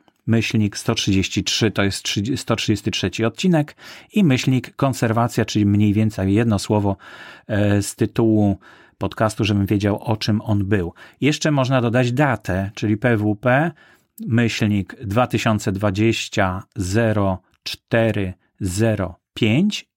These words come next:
i dopiero myślnik sto trzydzieści trzy i tak dalej, bo to się wtedy ładnie sortuje, e, w katalogu, e, w Windowsie na przykład, prawda, po nazwie, bo P W P zawsze będzie takie samo dla każdego, mm, kanału podcastu, a potem po myślniku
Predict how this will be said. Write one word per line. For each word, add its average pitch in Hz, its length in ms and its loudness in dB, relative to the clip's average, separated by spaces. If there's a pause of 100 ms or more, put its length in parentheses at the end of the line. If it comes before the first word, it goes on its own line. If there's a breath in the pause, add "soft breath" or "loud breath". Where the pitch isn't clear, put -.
i 190 120 -2
dopiero 110 380 0
myślnik 101 400 0
sto 104 160 -4
trzydzieści 90 460 -6
trzy 135 220 -2
i 131 60 0
tak 107 140 -2
dalej, 95 200 0
bo 123 60 -4
to 170 100 -2
się - 100 -2
wtedy 165 200 2
ładnie 156 280 4
sortuje, 139 640 2 (460 loud breath)
e, 117 300 0
w - 100 -6
katalogu, 110 760 0 (140)
e, 107 180 2
w 104 100 0
Windowsie 117 420 2
na 85 100 -8
przykład, - 360 -12
prawda, 107 340 0
po 120 140 0
nazwie, 92 460 0 (520 loud breath)
bo 110 100 -2
P 135 140 2
W 117 140 0
P 123 160 2
zawsze 110 280 2
będzie 101 240 0
takie 98 260 -4
samo 123 300 0
dla 123 120 -2
każdego, 95 640 -4
mm, 104 360 -8
kanału 101 380 0
podcastu, 131 560 -4
a 120 80 -2
potem 123 340 0
po 131 120 2
myślniku 127 640 0